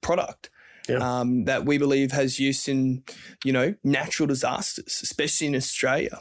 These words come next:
Speaker 1: where we're so
Speaker 2: Yeah.
Speaker 1: prone. I mean, every flood you have in this country, the water quality gets compromised. Every cyclone in the Pacific
Speaker 2: Mm-hmm.
Speaker 1: Islands,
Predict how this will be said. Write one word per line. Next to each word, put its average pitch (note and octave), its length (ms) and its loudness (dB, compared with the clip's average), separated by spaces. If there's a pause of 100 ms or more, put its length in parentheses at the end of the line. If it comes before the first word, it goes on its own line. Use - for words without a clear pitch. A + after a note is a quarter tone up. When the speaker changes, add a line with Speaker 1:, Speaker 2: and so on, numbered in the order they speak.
Speaker 1:
where B2 100 0
we're B2 80 2
so - 160 0
Speaker 2:
Yeah. A#2 100 0
Speaker 1:
prone. C#3+ 340 0
I - 60 -2
mean, C#3 240 2
every D3 300 0
flood C#3 380 0
you C#3 80 0
have B2 160 0
in A#2+ 80 2
this A#2+ 160 0
country, B2+ 380 0
the B2 100 0
water B2 440 2
quality B2 440 0
gets A#2+ 220 -2
compromised. B2+ 840 0
Every C3 300 0
cyclone C3 640 2
in B2 60 2
the B2 60 0
Pacific B2 420 -2
Speaker 2:
Mm-hmm. C3 180 0
Speaker 1:
Islands, C3+ 520 2